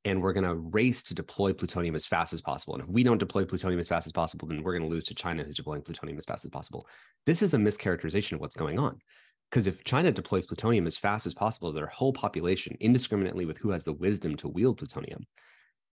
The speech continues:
they're not, they're gonna blow themselves up. So if we say we have to race to deploy plutonium,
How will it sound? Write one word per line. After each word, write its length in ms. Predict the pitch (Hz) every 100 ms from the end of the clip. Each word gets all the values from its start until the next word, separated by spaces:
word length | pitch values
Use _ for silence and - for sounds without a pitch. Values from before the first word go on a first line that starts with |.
| -
they're 560 | 85 87 135 139 127 -
not, 300 | 95 101 - -
they're 160 | 113
gonna 140 | 123 101
blow 160 | 95
themselves 400 | 90 85 76 76
up. 160 | 135 -
So 300 | - 104 87 - - _ -
if 160 | 101
we 80 | 156
say 160 | 170 113
we 140 | 104
have 120 | 101
to 100 | -
race 340 | 85 98 127 131
to 120 | -
deploy 320 | 85 - 92
plutonium, 640 | - 76 - 151 73 -